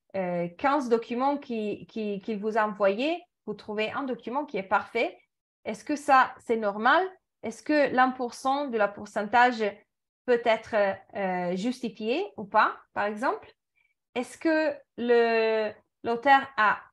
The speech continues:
modifié le document original, par exemple, euh, incluant, euh, je sais pas, cent cinquante mots qu'il a écrits,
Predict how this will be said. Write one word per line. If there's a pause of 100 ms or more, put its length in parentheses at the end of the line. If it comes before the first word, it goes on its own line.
modifié
le
document
original,
par
exemple, (440)
euh, (180)
incluant, (300)
euh,
je
sais
pas,
cent
cinquante
mots
qu'il
a
écrits,